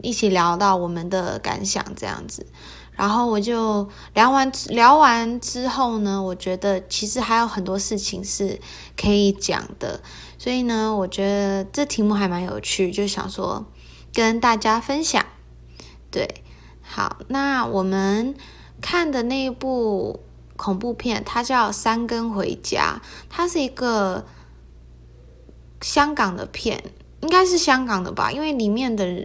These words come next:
人物他们都是讲广东话，对，所以我们必须看那个字幕才可以看得懂。嗯，然后，嗯，我还蛮惊讶，就是我的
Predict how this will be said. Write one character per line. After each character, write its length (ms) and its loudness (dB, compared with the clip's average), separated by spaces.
人 500 -2
物 140 -4
他 180 -4
们 180 0
都 200 0
是 240 -4
讲 320 -6
广 200 -6
东 240 -6
话， 300 -2
对， 200 -2
所 160 -4
以 60 -2
我 100 0
们 240 -2
必 140 -4
须 240 0
看 320 -2
那 100 -2
个 280 -6
字 240 -2
幕 260 -2
才 220 -8
可 140 -6
以 120 -6
看 220 -6
得 160 -12
懂。 160 -8
嗯， 180 2
然 140 2
后， 340 4
嗯， 580 0
我 140 6
还 220 6
蛮 520 0
惊 200 -2
讶， 220 4
就 120 -2
是 520 0
我 200 0
的 400 -4